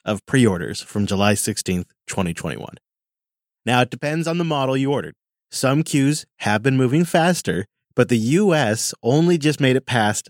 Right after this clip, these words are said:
hour one, and only with the sixty-four gigabyte model. Now, this is changing all the time, so we'll put a link to that thread so you can get the most up-to-date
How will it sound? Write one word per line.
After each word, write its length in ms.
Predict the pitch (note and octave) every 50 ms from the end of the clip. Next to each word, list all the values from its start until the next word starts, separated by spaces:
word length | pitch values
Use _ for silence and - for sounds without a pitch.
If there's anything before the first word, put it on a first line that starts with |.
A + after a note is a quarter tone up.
| _ _
hour 300 | - G#2+ A#2 B2 B2+ B2
one, 540 | A2+ F#2+ F#2+ G#2 D3+ F3+ C3+ F#2 D#2+ F2+ G#2 _ _ _ _ _ _ _ _ _ _ _ _ _
and 320 | G2+ A2+ B2 B2+ B2 A#2+
only 260 | A#2+ B2+ C#3+ D3+ D#3 D3+
with 160 | D3 D3 -
the 80 | -
sixty-four 500 | B2+ - - C3+ - - B2 - B2+ A#2+
gigabyte 420 | A2 A2 A#2 G#2+ G#2+ F#2+ F2+ E2+ E2
model. 300 | G#2+ G2+ E2+ - - _ _ _ _ _ _ -
Now, 60 | F#2+
this 120 | A2+ -
is 80 | - A#2+
changing 380 | - - D3+ C#3 C3+ B2 B2 A#2+
all 140 | B2 A#2
the 80 | G#2 A2
time, 500 | - - - C3 G#2+ G2+ F#2+ G2 B2 C#3 _ _ _ _ _ _ _ _ _ _ _
so 100 | - -
we'll 120 | A2+ A#2 A2
put 160 | - C3+ B2+
a 40 | A#2+
link 360 | A2+ A2+ B2 B2+ B2+ B2+ _
to 100 | - A2
that 260 | G#2 G2+ F#2+ F2 -
thread 540 | - - - - A2+ A#2+ A#2+ A2+ A#2+ A#2 -
so 100 | - A2
you 120 | A#2 A#2
can 200 | - - A#2 G#2+
get 220 | F#2+ A2 G#2+ _ _
the 260 | - F#2 F2+ F2 E2 _
most 340 | G2 G2+ F#2 F#2 - _ - -
up-to-date 720 | C3+ C#3 _ _ - A#2 G2 C3 C3 B2 B2 B2 - -